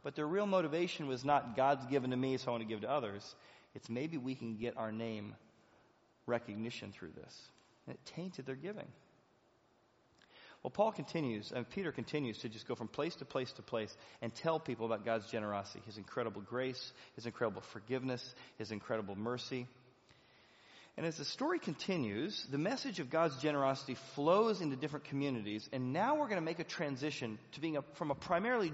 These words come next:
Jewish movement to now God's even gonna be generous to Gentiles. Now, this is hard for us to imagine, 'cause in our place in history, we hear that if you're a Jew, you're not a, a follower of Jesus, right? That's sort of common vernacular now 'cause of the horrible things done in the Crusades.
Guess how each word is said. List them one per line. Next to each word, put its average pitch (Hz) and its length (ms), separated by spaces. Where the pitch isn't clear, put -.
Jewish 233 480
movement 110 640
to 135 120
now 190 400
God's 143 380
even 175 300
gonna 127 160
be 110 140
generous 143 480
to 113 80
Gentiles. - 1000
Now, 131 100
this 254 140
is 196 80
hard 165 240
for - 60
us 135 120
to 127 80
imagine, 117 380
'cause 117 140
in 123 180
our 214 160
place 180 300
in 120 100
history, 107 560
we 190 300
hear 131 420
that 120 220
if 131 160
you're 135 140
a 123 40
Jew, 135 320
you're 117 180
not 123 220
a, 110 140
a - 40
follower 120 300
of 104 80
Jesus, 110 400
right? 120 180
That's 127 160
sort 110 140
of - 60
common 117 340
vernacular 113 500
now 113 240
'cause 101 160
of 104 60
the 104 40
horrible 110 280
things 110 240
done 110 160
in 104 60
the 104 40
Crusades. - 720